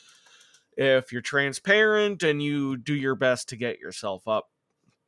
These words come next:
uh, as fast as possible,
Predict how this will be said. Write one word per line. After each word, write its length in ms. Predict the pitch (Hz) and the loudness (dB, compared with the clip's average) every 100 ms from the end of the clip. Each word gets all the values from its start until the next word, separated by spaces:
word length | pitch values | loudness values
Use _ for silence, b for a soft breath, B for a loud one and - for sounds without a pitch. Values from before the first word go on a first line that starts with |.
| _ - | _ -4
uh, 460 | 120 110 107 95 - _ _ _ _ - | 0 0 0 -2 -4 _ _ _ _ -4
as 140 | 143 | -2
fast 340 | - 139 127 | 2 2 2
as 80 | 135 | -6
possible, 960 | - 190 190 - 165 180 180 175 170 | 2 4 4 2 -2 0 2 0 -2